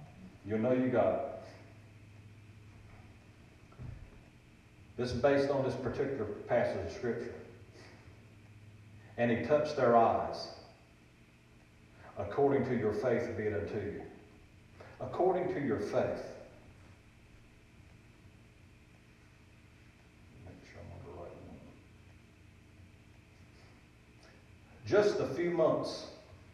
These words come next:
No, I'm on the wrong one. Let me go back one. "And the power of the Lord was present to heal them." Luke five and seventeen.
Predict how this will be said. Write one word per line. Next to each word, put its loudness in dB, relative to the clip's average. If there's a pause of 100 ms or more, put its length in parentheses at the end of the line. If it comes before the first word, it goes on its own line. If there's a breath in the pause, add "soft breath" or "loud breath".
(220)
No, -4 (420)
I'm -12
on -6
the -6
wrong -4
one. -8 (540)
Let -4
me -6
go -2
back -4
one. -12 (1800 loud breath)
"And 2
the 2
power 8
of 6
the 8
Lord 8
was 2 (100)
present 2
to -2
heal 0
them." -4 (420)
Luke -4 (200)
five 4
and -6
seventeen. -8